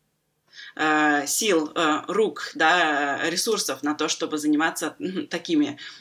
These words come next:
э, такими делами, а у корпораций как бы этого, эм, да, это специальная, э, часть, часть их деятельности. Э, но как бы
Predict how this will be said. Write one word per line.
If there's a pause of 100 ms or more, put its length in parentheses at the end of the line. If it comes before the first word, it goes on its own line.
э,
такими
делами,
а
у
корпораций
как
бы
этого, (240)
эм,
да,
это
специальная, (220)
э,
часть,
часть
их
деятельности. (360)
Э,
но
как
бы